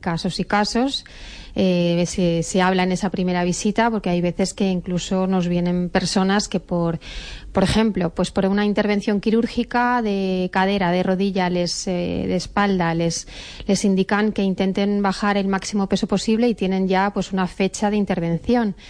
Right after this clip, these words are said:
Entonces, pues, intentamos, eh, ir a los tratamientos, eh, efectivos, pero sobre todo saludables. Se les pide una analítica de control exhaustiva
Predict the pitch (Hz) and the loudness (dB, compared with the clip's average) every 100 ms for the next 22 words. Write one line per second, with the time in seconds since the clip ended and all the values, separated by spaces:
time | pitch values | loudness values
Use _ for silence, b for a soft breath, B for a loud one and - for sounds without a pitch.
0 | B B B 202 185 185 202 - 208 214 | B B B -2 0 0 0 0 0 2
1 | 185 180 175 165 208 220 214 269 - - | 0 0 -2 2 2 2 2 0 -4 -6
2 | 196 190 180 180 180 208 208 185 180 - | -2 0 2 0 0 2 2 0 0 0
3 | 190 190 202 208 185 175 165 - 196 185 | 0 2 2 0 0 -4 -4 -6 -2 -2
4 | 180 170 175 B B B B - 277 247 | 0 0 -2 B B B B -12 -8 -2
5 | - - 214 - 233 247 - 214 226 202 | 0 2 0 2 2 2 2 0 2 0
6 | 196 208 247 233 190 180 180 175 165 160 | 2 2 2 0 0 2 0 0 -4 -6
7 | - 196 - 185 - 214 202 202 196 190 | -10 -8 -2 -2 0 2 2 4 2 2
8 | 190 196 190 190 190 185 180 202 180 - | 0 0 0 0 0 0 0 0 0 0
9 | 233 240 269 | 2 2 0